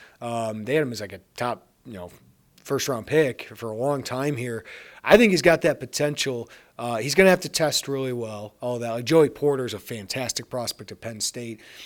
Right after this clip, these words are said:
And Devin Witherspoon's playing as well as him. Joey Porter's a little longer, a little bigger.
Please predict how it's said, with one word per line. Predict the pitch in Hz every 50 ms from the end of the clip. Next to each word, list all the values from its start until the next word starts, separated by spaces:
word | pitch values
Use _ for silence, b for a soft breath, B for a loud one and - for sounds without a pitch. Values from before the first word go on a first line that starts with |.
| B B -
And | 143
Devin | 131 185 196 185
Witherspoon's | 165 165 160 - 151 147 -
playing | - - 151 147 139
as | 135 117 113
well | 139 139 135
as | 127 -
him. | 127 123
Joey | 113 127 135 127 120
Porter's | - 143 135 127 123 113
a |
little | 123 127 127 117
longer, | 127 165 185 185 185 180 170 170 165
a | 156
little | 131 117 107
bigger. | 95 - 165 170 156 156 151 151 147